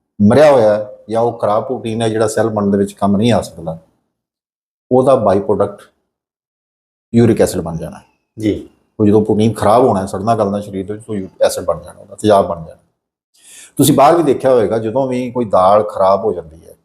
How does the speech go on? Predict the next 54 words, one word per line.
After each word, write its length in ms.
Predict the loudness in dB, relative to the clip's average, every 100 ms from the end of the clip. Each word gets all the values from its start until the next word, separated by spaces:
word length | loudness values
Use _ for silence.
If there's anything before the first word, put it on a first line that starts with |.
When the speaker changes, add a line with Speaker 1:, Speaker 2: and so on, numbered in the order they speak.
| _ _ _ _
Speaker 1:
ਉਹਦੇ 220 | 0 2
ਵਿੱਚ 220 | 2 -2 -2
ਝੱਗ 160 | -2 -2
ਬਣਨ 280 | -2 0
ਲੱਗ 140 | 0 -2
ਪੈਂਦੀ 300 | -2 -2 0
ਹੈ, 100 | -2 -4 _ _
ਸਵਾਦ 340 | -2 2 2 0
ਖੱਟਾ 220 | 0 2
ਹੋ 120 | 4
ਜਾਂਦਾ 220 | 2 0
ਹੈ 60 | -4
ਤੇ 100 | -2
ਬੁੜਬੁੜੀਆਂ 400 | -4 -2 -2 -4
ਜਿਹੀਆਂ 220 | -6 -12 _ _ -2
ਮਾਰਨ 240 | -2 -2
ਲੱਗ 80 | -8
ਪੈਂਦੀ 300 | -10 -14 -16
ਹੈ। 60 | -18 _ _ _ -20 -20 -20 _ -2
ਸੋ 120 | 2 4
ਇਹ 420 | 6 4 2 -10 _
ਤੇਜ਼ਾਬ 380 | 4 6 6 4
ਜਿਹੜਾ, 300 | 2 4 2
ਕੋਈ 220 | 2 0
ਵੀ 100 | -2
ਚੀਜ਼ 180 | -4 -6
ਜਦੋਂ 140 | -4
ਮਰਦੀ 300 | -4 -4 -2
ਹੈ 60 | -6
ਤੇ 80 | -4
ਕੁਦਰਤ 320 | -6 -6 -6
ਉਹਨੂੰ 180 | -10 -10
ਖਰਾਬ 320 | -4 -4 -2
ਕਰਨ 180 | -2 -2
ਵਾਸਤੇ, 240 | -2 -6
ਖਤਮ 220 | -10 -8
ਕਰਨ 200 | -6 -6
ਵਾਸਤੇ 300 | -6 -6 -6
ਉਹਨੂੰ 340 | -6 -4 -4 -4
ਉਹਦੇ 140 | -8
'ਚ 80 | -12
ਤੇਜ਼ਾਬ 360 | -6 -4 -4
ਪੈਦਾ 160 | -6 -12
ਕਰ 120 | -14
ਦਿੰਦੀ 360 | -20 _ _ _
ਹੈ। 60 | _ _ _ _ _ _ _ _ _ _
ਸੋ 80 | 2
ਯੂਰਿਕ 300 | 4 4 4
ਐਸਿਡ, 300 | 2 2 -2 -6 _ _ _ -16 -8 -2
ਇਹ 100 | 0
ਵੀ 200 | 0 -2
ਇੱਕ 140 | 0
ਵੱਡਾ 360 | 0 4 4 2
ਰੀਜ਼ਨ 320 | 0 -4